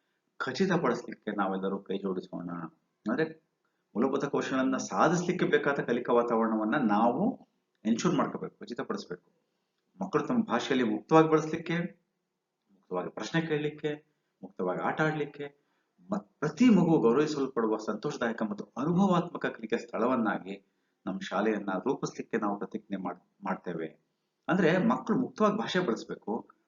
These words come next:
ಪ್ರಶ್ನೆ ಕೇಳ್ಬೇಕು, ಮುಕ್ತವಾಗಿ ಆಟ ಆಡ್ಬೇಕು ಮತ್ತು ಪ್ರತಿ ಮಗುವನ್ನ ಗೌರವಿಸ್ಬೇಕು. ನೋಡಿ ಎಷ್ಟು ಚೆನ್ನಾಗಿದೆ. ಅಂತ ಸ್ಥಳವನ್ನಾಗಿ ಮಾಡ್ಲಿಕ್ಕೆ ನಮ್ಮ ಶಾಲೆಯನ್ನ ನಾವು ರೂಪಿಸ್ತೇವೆ. ಪ್ರತಿ ಮಗುವು ತನ್ನ ದೈನಂದಿನ ಜೀವನ ಸಂದರ್ಭಗಳಲ್ಲಿ ಅನ್ವಯಿಸಬಹುದಾದ ಗ್ರಹಿಕೆಯೊಂದಿಗೆ ಓದಲು,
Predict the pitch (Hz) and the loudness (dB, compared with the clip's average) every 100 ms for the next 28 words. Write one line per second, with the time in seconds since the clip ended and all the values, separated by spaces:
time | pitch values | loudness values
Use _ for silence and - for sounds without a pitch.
0 | _ 107 - 214 - 170 - 180 196 214 | _ -4 0 0 2 -2 -4 -8 -6 -6
1 | - - - 190 120 101 156 170 113 98 | -8 -18 -8 -2 0 0 2 4 4 0
2 | - 123 - _ _ _ - 180 214 - | -4 -10 -12 _ _ _ -8 -4 -2 -2
3 | - 226 214 208 208 175 160 156 160 156 | 4 6 8 8 8 6 6 4 2 -2
4 | 117 107 104 120 110 95 85 - _ _ | 0 0 -2 -2 -4 -4 -8 -14 _ _
5 | _ _ _ - - 202 196 160 165 165 | _ _ _ -6 4 6 6 6 8 8
6 | 139 127 117 107 104 101 110 101 101 95 | 6 4 2 2 0 -2 -2 -2 -2 -4
7 | 95 92 90 92 143 170 - - - 85 | -4 -6 -6 -6 -6 -6 -10 -10 -10 -8
8 | - - _ _ _ - 107 226 226 202 | -10 -14 _ _ _ -10 4 10 10 10
9 | 190 160 135 113 135 127 113 110 107 107 | 6 2 -2 -4 -4 -8 -10 -8 -10 -10
10 | 101 101 98 - - 113 151 156 156 139 | -12 -12 -12 -14 -12 -10 -8 -8 -8 -12
11 | 120 123 120 120 104 104 117 - 101 - | -8 -2 0 0 0 -2 -2 -4 -6 -4
12 | 90 104 139 139 151 151 | -2 0 0 0 -2 -6